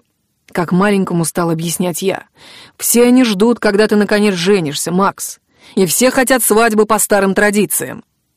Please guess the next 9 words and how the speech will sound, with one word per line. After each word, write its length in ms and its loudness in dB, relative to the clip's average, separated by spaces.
чтобы 340 0
каждая 380 2
достойная 560 2
девушка 540 0
имела 260 2
шанс 400 0
разбавить 540 0
древнюю 400 2
кровь. 320 0